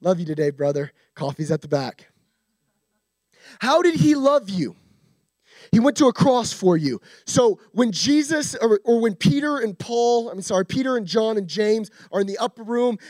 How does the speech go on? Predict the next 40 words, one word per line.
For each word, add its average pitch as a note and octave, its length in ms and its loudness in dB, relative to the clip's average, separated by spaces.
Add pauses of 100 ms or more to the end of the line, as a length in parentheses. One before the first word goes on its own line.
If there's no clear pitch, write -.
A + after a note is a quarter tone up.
and G#3 100 0
they're G3+ 80 2
going B3 360 2
over A#3+ 220 4
the G#3+ 80 -6
teachings B3+ 720 -4
and G#3+ 80 -6
the F#3 60 -2
doctrines A3+ 540 -4
and G3 80 -2
the G3+ 40 4
commands A3 520 -4
of F3+ 100 -16
Jesus, A3+ 500 -8 (220)
and G3+ 100 -4
they G#3+ 60 6
get G3 240 -8
to A#3+ 100 -4
this A#3+ 260 -6
one. D#3 280 -8 (960)
They F#3+ 100 0
look A3+ 220 -2
at G#3+ 80 0
each F#3 180 -8
other E3+ 220 -6
and D#3+ 100 -4
they D3+ 80 -6
go, D#3 160 -4
"Oh, D#3+ 240 0
our E3 100 0
love D#3 360 -2
for D3 100 -8
each C3 240 -6
other A#2+ 400 -6 (260)
has D#3 260 -8
to D3+ 60 -12
look C3+ 240 -6
like B2+ 200 -6
a - 60 -8
cross." - 840 -6